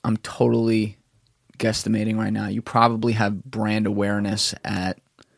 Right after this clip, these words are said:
probably close to a thousand X of that, I'm gonna guess. As far as people who have, if I showed the average individual,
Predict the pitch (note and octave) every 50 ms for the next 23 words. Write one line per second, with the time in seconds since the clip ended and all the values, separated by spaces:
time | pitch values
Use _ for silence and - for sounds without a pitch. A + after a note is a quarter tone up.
0 | _ _ _ _ _ _ _ _ _ _ _ _ _ _ _ _ _ _ _ _
1 | _ _ _ _ _ _ _ _ _ _ _ _ _ _ _ _ _ _ _ _
2 | _ _ _ _ _ _ _ _ _ _ _ _ - - - _ _ _ _ _
3 | - - - - F3+ F3+ E3 C#3 - _ _ - - - - F3+ F3 - - C3
4 | A#2+ - - C3 B2 B2 A#2+ A#2 A2 G#2+ F#2+ G2+ - - - - D2+ - - -
5 | _ _ _ _ - F#2+ F2+ D2 D#2+ - - - - - - - - _ _ _
6 | _ _ _ _ _ _ _ - A#2+ A#2+ - - - C3 B2+ B2 A#2+ A#2 A2 G#2+
7 | G#2+ G#2 G#2+ A2 - - _ - - C#3 C3 A#2+ - A#2+ A#2+ A2 G2 G2+ A#2+ A#2
8 | A2+ A2 A#2 A2+ A#2 A2 G#2+ G#2+ G#2 G2+ - - - G#2+ - A2+ A2+ A2+ A2 -
9 | - - - D3 C3+ C3+ C#3+ C#3 C#3 A#2+ B2+ A#2 - - - A#2 A#2 A#2+ B2 C3
10 | C3 B2+ A#2+ A2+ - A#2+ B2+ B2 A#2+ A#2 A#2 A2 A2+ A2 G#2+ G#2 A2 A2 A2